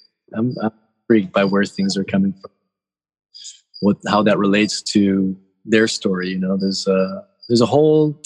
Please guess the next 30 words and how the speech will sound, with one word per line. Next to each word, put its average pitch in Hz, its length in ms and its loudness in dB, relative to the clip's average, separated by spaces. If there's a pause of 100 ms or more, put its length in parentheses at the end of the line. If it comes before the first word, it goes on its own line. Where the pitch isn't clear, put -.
story 143 500 0
to 110 260 -4
things 120 320 -2
that 110 140 0
we, 104 180 -6 (340)
we 110 100 -4
take 120 320 0
into 113 560 2
and 104 180 0
put 117 120 0
into 113 240 0
our 98 80 0
body, 98 400 -2 (340)
you 98 120 -6
know? 98 220 -2 (1600)
And 101 560 2 (160)
there's, 104 600 -2 (340)
and 113 120 4
Ayurveda 135 580 2 (240)
characterizes 120 560 0
in 107 280 -4
kind 120 140 0
of 110 60 0
different 110 320 -2
ways. 92 320 -10
You 98 80 -12
know, 104 220 -6
we 110 80 2
look 127 220 2
at 113 160 2